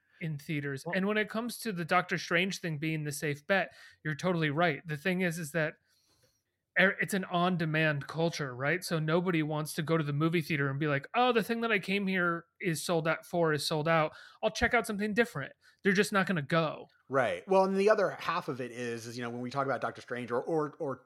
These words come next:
Speaker 3: Top Gun Maverick, we're talking about crowd pleasers. We're talking about
Speaker 1: Yes.
Speaker 3: big films that
Speaker 2: Yeah.
Speaker 3: use the whole screen, that give you that big screen experience. And the question is, okay, people will come out for that.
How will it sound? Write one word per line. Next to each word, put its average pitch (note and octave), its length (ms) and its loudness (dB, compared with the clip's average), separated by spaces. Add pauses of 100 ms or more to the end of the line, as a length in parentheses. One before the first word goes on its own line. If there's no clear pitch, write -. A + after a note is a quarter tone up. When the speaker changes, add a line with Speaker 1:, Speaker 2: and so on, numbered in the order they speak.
Speaker 3:
Top - 300 -8
Gun G#2 180 -8
Maverick, A2 500 -4 (280)
we're G#3 140 8
talking F3+ 360 4
about G2+ 220 -6
crowd F2 300 -12
pleasers. F2 340 -20
We're C#3+ 80 -2
talking E3 240 2
about B2+ 240 0
Speaker 1:
Yes. C#3 100 -2
Speaker 3:
big D3 260 2
films B2 540 -4
that F#2+ 160 -10 (160)
Speaker 2:
Yeah. A#2 80 -18 (120)
Speaker 3:
use D3 160 -6
the A#2 100 -6
whole D#3 360 -4
screen, A2+ 640 -6 (520)
that A#2+ 320 -4
give D#3 240 0
you C#3 160 -2
that A2+ 420 -4
big C3+ 400 -4 (240)
screen B2 400 -8
experience. D#3 800 -8 (500)
And E3+ 160 -2
the D#3+ 60 -2
question A3 480 0
is, C#3+ 640 0 (460)
okay, A#2 560 -2 (520)
people D3+ 280 -2
will C#3 80 0
come C3+ 160 -4
out G#2 180 -6
for G2 80 -16
that. D2+ 240 -14